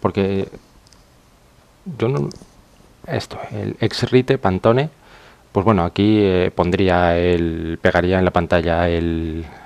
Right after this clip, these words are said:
el calibrador y bueno, pues es, empezaría, llevaría un ratillo y te calibra, te va calibrando los colores. Hay que hacerlo una vez al mes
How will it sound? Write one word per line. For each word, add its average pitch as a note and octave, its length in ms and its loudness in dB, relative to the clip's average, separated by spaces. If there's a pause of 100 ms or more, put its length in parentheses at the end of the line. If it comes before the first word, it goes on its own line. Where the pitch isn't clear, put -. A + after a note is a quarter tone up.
(120)
el G2 80 -6
calibrador F#2 560 4
y A#2+ 40 0
bueno, F2 220 0
pues - 220 -14
es, - 160 -14
empezaría, F2 480 -2
llevaría D#2+ 280 -4
un E2+ 60 -4
ratillo G#2+ 460 0
y F2+ 180 -2
te E2 140 -8
calibra, E2+ 420 -2
te - 140 -4
va F#2 100 2
calibrando F2+ 420 2
los E2+ 120 -2
colores. G2 400 2
Hay F#2 60 -2
que E2+ 40 -4
hacerlo F2 440 -2 (680)
una G2+ 120 4
vez F2 140 -4
al E2+ 80 -2
mes G#2+ 380 2